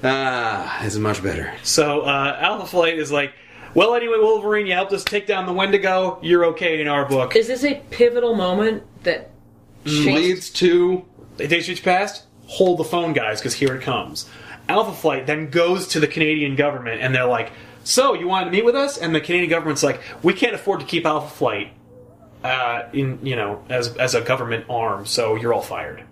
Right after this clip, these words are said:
Speaker 2: But I hope that this experience doesn't sour you on Canada, and, uh, doesn't stop you from being superheroes in Canada 'cause we really need you.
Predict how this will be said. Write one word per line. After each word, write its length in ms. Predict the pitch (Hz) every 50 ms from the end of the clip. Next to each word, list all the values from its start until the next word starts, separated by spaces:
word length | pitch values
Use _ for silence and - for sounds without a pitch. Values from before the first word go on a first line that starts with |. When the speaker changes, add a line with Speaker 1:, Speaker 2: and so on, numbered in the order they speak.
| - - - - - _ _ _ _ - - - -
Speaker 2:
But 220 | - 135 127 127 -
I 80 | 131
hope 360 | 127 - 190 214 208 208 - - - _ _ _ - _ - -
that 140 | - 151 147
this 140 | 156 151 -
experience 500 | - - - 202 196 180 175 170 170 160
doesn't 180 | 175 156 151 139
sour 400 | - - - 196 196 208 202 196
you 220 | 185 175 170 160
on 100 | 156 151 147
Canada, 640 | - - 226 226 220 220 202 208 196 196 185 - - - - - _ _ _ _ _ - - - - - -
and, 580 | 208 240 240 214 190 180 175 165 156 156 151 - - - - -
uh, 220 | 139 139 139 131
doesn't 260 | - 151 143 143 147 135
stop 320 | - - 165 156 151 -
you 60 | 151
from 120 | 139 - 135
being 140 | 131 131
superheroes 600 | 127 - 202 190 151 151 143 156 151 143 139 135 -
in 160 | 165 165 165
Canada 380 | 160 151 139 127 123 120 123 120
'cause 180 | - 127 113
we 60 | 120
really 160 | 120 117 110 107
need 220 | 107 104 98 -
you. 160 | 87 85 -